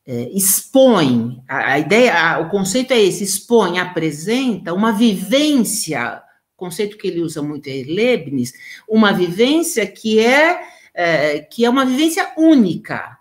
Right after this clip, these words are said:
que é uma vivência única que não pode ser reduzida a uma, um, a um, vamos dizer assim, a uma categoria lógica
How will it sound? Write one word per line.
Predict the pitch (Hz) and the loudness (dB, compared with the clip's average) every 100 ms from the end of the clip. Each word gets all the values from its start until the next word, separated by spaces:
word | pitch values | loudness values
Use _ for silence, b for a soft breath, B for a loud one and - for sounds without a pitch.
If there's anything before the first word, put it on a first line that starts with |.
| _ | _
que | 226 | 0
é | |
uma | 220 | 0
vivência | 208 226 262 | 2 0 0
única | 311 277 | -2 0
que | 320 311 | 4 4
não | 330 370 392 - | 4 0 -4 -4
pode | 254 262 294 254 254 | 0 2 0 -2 -6
ser | - - 214 170 131 - B B | -6 -4 0 0 -2 -8 B B
reduzida | - 247 208 220 160 160 220 226 139 131 127 92 - _ _ _ _ _ _ - | -4 -2 0 -2 -4 -4 0 0 -2 -10 -10 -12 -16 _ _ _ _ _ _ -4
a | 208 202 165 143 - | 0 2 0 -2 -8
uma, | 170 180 165 151 139 - | -10 -8 -6 -4 -6 -8
um, | 151 139 - | -16 -16 -16
a | 143 | -14
um, | 143 139 131 127 - 95 101 110 - | -12 -12 -14 -16 -18 -20 -20 -20 -20
vamos | 131 147 | -16 -12
dizer | 135 | -10
assim, | 160 | -8
a | 143 | -4
uma | 165 | -2
categoria | 156 208 208 190 175 170 | -2 0 2 4 4 4
lógica | 185 214 285 339 339 359 339 | 4 4 4 2 0 0 -2